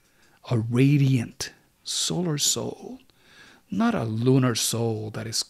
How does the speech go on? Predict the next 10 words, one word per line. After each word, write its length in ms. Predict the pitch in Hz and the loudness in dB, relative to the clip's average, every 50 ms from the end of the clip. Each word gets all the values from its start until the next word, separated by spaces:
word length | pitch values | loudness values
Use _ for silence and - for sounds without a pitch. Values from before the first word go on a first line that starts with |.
| _ _ - | _ _ -8
ghost-like 520 | - - - - - - - - - - | -6 -4 -4 -4 -4 -4 -6 -12 -16 -16
like 160 | - - - | -16 -16 -16
the 80 | - - | -18 -16
one 200 | - - 113 113 | -10 -8 -8 -6
that 80 | 107 | -6
we 100 | 107 110 | -8 -10
have 200 | 113 - - - | -12 -14 -16 -16
today. 420 | - - 127 131 - - - - - _ _ _ _ _ _ _ _ _ _ _ _ _ _ - _ _ - - _ - - - - - - - | -16 -16 -14 -14 -14 -14 -16 -18 -20 _ _ _ _ _ _ _ _ _ _ _ _ _ _ -20 _ _ -20 -20 _ -20 -20 -20 -20 -20 -10 -4
And 180 | 143 143 143 135 | -2 0 0 2
this 340 | 233 247 233 - - - | 2 2 2 2 0 -2